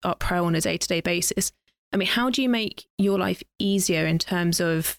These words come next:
you know, setting it up so that every time you open up a project, it's ready for you to use and you don't need to redo all your settings every time, for example? You know, what,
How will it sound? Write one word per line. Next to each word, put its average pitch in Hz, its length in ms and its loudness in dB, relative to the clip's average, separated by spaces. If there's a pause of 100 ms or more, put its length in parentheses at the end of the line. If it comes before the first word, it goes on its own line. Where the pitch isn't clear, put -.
(120)
you 196 80 -2
know, 160 100 0
setting - 380 -2
it - 100 -6
up - 200 -4
so 165 200 0
that 160 220 -2 (420)
every 180 180 0
time 175 240 0
you 170 160 2
open 170 240 -2
up 165 140 -2
a - 40 0
project, - 600 -2
it's 170 180 0
ready 170 280 2
for - 140 -2
you 165 100 0
to - 100 0
use 165 640 2
and 170 120 4
you 165 80 4
don't 160 220 -2
need 165 200 0
to 156 240 -2 (400)
redo 175 300 2
all 165 100 4
your 151 100 2
settings - 380 -2
every - 160 -2
time, - 220 -4
for - 80 -10
example? - 300 -4
You 175 60 2
know, 180 100 2
what, 190 220 2